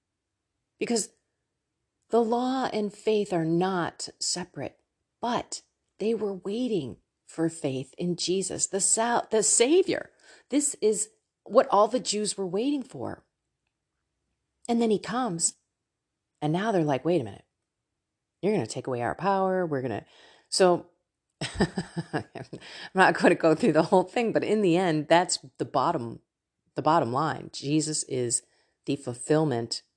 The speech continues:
of salvation. He's the one that took on all the sins, all the people that are cursed because they're not following the law, the six hundred plus laws and all of that. We do have laws. We do have commandments.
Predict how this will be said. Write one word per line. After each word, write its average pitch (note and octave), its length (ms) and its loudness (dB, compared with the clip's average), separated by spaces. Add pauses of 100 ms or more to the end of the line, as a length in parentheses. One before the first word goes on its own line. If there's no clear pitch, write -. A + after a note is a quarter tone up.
(720)
of C3+ 80 -4
salvation. A#2 800 0 (640)
He's G3 220 4
the C3+ 100 -8
one A#2+ 460 -6 (100)
that - 140 -8
took - 160 -6
on C3 120 -4
all A#2 140 0
the B2 100 -2
sins, B2 460 -4
all B2 140 0
the B2+ 80 -4
people C#3 320 -6
that - 160 -4
are A#2 100 -2
cursed - 540 0
because B2+ 240 -4
they're A#2+ 80 -6
not A#2+ 180 -6
following C#3 400 -4
the C3 100 -2
law, A#2+ 520 -2
the A#2 80 -2
six - 240 -4
hundred C3 160 -6
plus - 340 -6
laws C3 460 -4
and B2 80 -8
all C3+ 160 -4
of C#3 80 -6
that. B3 480 -6 (2250)
We E3 140 4
do G#3+ 180 0
have G#3+ 200 -4
laws. C3+ 460 -4
We D#3 80 -6
do F#3+ 160 -6
have F3 220 -4
commandments. A#2+ 680 -6